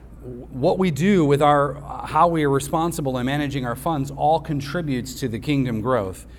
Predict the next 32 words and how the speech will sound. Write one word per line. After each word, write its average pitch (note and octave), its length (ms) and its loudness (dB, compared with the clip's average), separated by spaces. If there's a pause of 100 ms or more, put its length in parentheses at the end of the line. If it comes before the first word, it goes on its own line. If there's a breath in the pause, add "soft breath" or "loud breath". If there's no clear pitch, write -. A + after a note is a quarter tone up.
(380 loud breath)
Now, D3 120 4
I G3+ 180 10
agree F3+ 280 4
with, D3 320 2
with C#3 220 0
North's C#3+ 380 2
conclusions. A#2 640 0
I A2 120 2
think A#2 260 -4
they're A2+ 160 0
admirable, A2+ 460 0
and B2 80 -2
I A2 60 -2
think A2 200 -6
they're B2+ 140 0
right. C3+ 300 2 (160)
He D3 100 -4
said D3 280 -2
this, A#2+ 400 -2 (720)
"First, - 500 2 (1700 loud breath)
all G#3+ 320 10
of G3+ 100 4
the F#3+ 80 0
tithe E3 400 0
goes D3 240 2
to D3+ 100 -4
the B2+ 100 -2
local B2+ 320 0
church." - 440 -8 (140)
That's C#3+ 220 -4
his C#3 180 -4
argument, G2+ 520 -6